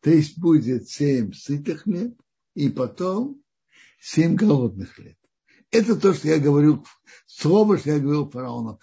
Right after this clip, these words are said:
Что Бог делает, он показывает фараону. То есть это не личный сон. Фараону не нравилось растолкование сна, что это выглядело как личный сон. А ему выглядело, что этот сон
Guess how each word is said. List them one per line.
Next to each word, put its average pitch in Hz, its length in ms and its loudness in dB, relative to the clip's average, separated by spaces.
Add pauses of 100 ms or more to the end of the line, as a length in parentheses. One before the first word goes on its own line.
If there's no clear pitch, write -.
(120)
Что - 200 2
Бог 160 320 0
делает, 147 440 -2
он 135 100 -8
показывает 139 680 -10
фараону. - 380 -20 (300)
То - 80 -2
есть 151 160 0
это - 220 -6
не 175 220 2
личный 170 720 0
сон. 175 520 -4 (1080)
Фараону 190 480 -2
не 180 180 6
нравилось 151 760 0
растолкование 143 800 -4
сна, 160 400 -4
что 151 140 -6
это 151 140 -4
выглядело 160 640 -2
как 147 200 -14
личный 151 520 -4
сон. - 260 -20 (640)
А 180 280 -10
ему 202 300 -2
выглядело, 180 600 -2
что 139 160 -12
этот 135 260 -10
сон 139 460 -6